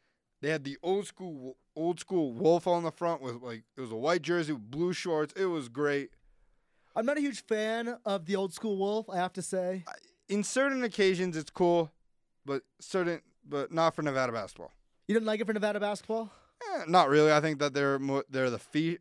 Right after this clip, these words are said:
Speaker 1: fiercer of the teams, and I think that they should use it.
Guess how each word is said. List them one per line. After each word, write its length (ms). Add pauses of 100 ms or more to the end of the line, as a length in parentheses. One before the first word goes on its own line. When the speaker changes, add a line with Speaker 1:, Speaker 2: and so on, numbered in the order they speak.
Speaker 1:
fiercer 480
of 120
the 80
teams, 580 (280)
and 120
I 80
think 160
that 140
they 100
should 200
use 220
it. 80